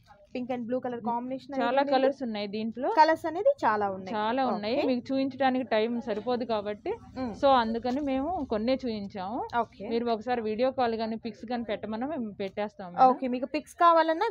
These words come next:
Speaker 1: వీడియో కాల్ ద్వారా మీరు సెలెక్ట్ చేసుకుంటామన్నా కూడా మీకు అది ప్రొవైడ్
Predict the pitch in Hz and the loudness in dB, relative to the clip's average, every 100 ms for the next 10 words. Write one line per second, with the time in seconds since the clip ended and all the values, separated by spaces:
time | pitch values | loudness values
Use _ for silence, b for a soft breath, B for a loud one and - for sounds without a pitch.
0 | 302 285 320 320 302 294 294 277 262 277 | 2 6 8 6 4 2 2 -2 -4 -6
1 | 269 - 285 - 269 254 262 254 254 277 | -6 -4 -6 -6 -4 0 0 0 -2 0
2 | 330 262 262 240 240 240 240 277 | 0 -2 -2 -2 -2 0 2 0